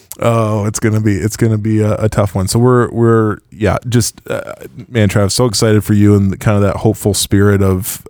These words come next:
of, uh, what, what can be this coming year and for all of our families.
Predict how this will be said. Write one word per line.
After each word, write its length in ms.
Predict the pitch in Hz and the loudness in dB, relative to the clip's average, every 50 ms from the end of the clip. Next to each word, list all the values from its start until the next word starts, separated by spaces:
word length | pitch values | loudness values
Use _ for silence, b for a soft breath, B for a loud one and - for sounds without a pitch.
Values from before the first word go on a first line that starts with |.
| _ | _
of, 380 | - 92 95 95 95 92 98 95 | -4 0 0 0 0 0 0 0
uh, 300 | 95 90 92 90 90 - - - | 0 0 0 0 -2 -4 -6 -10
what, 340 | 98 98 95 104 101 - - - | -14 -4 -2 0 0 0 -2 -2
what 180 | 107 110 113 | -2 -2 0
can 160 | - 113 107 | 0 -2 -2
be 220 | 98 95 95 95 98 | 0 0 0 0 0
this 200 | 98 98 92 - | 0 -2 -4 -2
coming 340 | - - 101 98 101 101 104 | -2 -2 0 0 0 0 0
year 280 | 104 104 104 104 101 - - _ _ _ _ _ _ _ _ _ - - | 2 2 2 2 0 -2 -4 _ _ _ _ _ _ _ _ _ -8 -4
and 160 | - 120 117 | -2 -2 0
for 160 | - 123 110 | 2 2 2
all 160 | 101 110 127 139 | 4 4 2 2
of 80 | 104 | 2
our 100 | 95 92 | 0 -2
families. 520 | 87 - 98 95 95 98 101 101 95 - | -2 -2 0 0 0 0 0 0 -2 -4